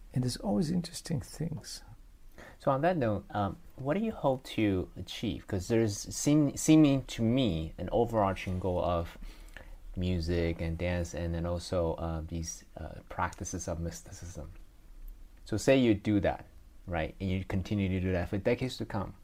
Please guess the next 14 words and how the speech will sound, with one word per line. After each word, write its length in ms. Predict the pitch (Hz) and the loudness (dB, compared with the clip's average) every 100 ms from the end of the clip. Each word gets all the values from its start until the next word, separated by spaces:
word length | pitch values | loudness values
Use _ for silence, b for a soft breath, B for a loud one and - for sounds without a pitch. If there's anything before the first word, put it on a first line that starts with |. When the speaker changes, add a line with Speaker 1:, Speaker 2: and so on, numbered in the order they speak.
| b b - | b b -6
Speaker 2:
What 100 | 131 | -2
do 40 | 160 | 0
you 100 | 160 | 0
hope 300 | 147 131 - - | -2 -6 -8 -2
to, 420 | 110 101 92 90 - b b b b b - | 2 2 2 -2 -6 b b b b b -10
that, 340 | - 92 87 95 | -4 -2 -2 -4
that 140 | 87 | -2
your 420 | 92 92 90 85 - - 107 | -2 0 0 -2 -6 -12 -6
seminar 440 | 113 101 101 95 | 0 2 2 0
participants 800 | - 82 107 104 - 92 90 87 | -2 -4 -2 -2 -2 -2 -2 -4
get 180 | - 104 | -4 -2
out 220 | 85 95 | 2 2
of 180 | 92 85 | 2 0
your, 540 | 85 85 82 82 80 | -4 -2 -2 -2 -6